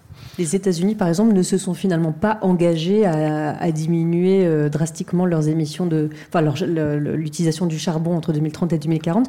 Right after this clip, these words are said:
Alors, c'est vrai que les cop, ce sont des instances internationales où le but, c'est de, de, de, de, de parvenir à des consensus les plus larges possibles, mais pour rester sur la question diplomatique, géopolitique de, des enjeux climatiques, euh, Carole Mathieu, le, le, ce qu'on a vu au cop, c'est des coalitions qui se décident, des coalitions de pays. Ça, c'est intéressant de voir comment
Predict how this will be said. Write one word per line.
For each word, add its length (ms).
Alors, 240
c'est 160
vrai 140
que 100
les 80
cop, 320
ce 100
sont 140
des 180
instances 300
internationales 640
où 60
le 100
but, 220
c'est 200
de, 180
de, 180
de, 160
de, 220
de 180
parvenir 380
à 40
des 60
consensus 520
les 60
plus 140
larges 240
possibles, 420
mais 280
pour 240
rester 280
sur 200
la 100
question 360
diplomatique, 680
géopolitique 880
de, 240
des 260
enjeux 220
climatiques, 640
euh, 220
Carole 320
Mathieu, 400
le, 540
le, 180
ce 100
qu'on 140
a 80
vu 220
au 100
cop, 220
c'est 160
des 100
coalitions 640
qui 140
se 40
décident, 300
des 100
coalitions 640
de 80
pays. 320
Ça, 160
c'est 140
intéressant 460
de 80
voir 280
comment 400